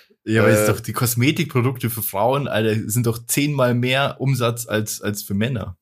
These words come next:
Speaker 2: Ja, ja, klar. Aber du kannst, äh, bei, gerade bei Frauenfußball, glaub ich, ist es so, dass du halt die Männer brauchst,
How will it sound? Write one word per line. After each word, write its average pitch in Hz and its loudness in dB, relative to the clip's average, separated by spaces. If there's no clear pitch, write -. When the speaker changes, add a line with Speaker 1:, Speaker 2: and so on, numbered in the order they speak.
Speaker 2:
Ja, 135 0
ja, 151 2
klar. 135 -2
Aber 113 0
du 117 -2
kannst, 127 0
äh, 117 -6
bei, 120 -2
gerade 120 0
bei 120 0
Frauenfußball, 123 -2
glaub 117 0
ich, 107 -4
ist 113 -2
es 113 0
so, 120 0
dass 117 0
du 120 2
halt 113 0
die 110 -4
Männer 120 0
brauchst, 113 0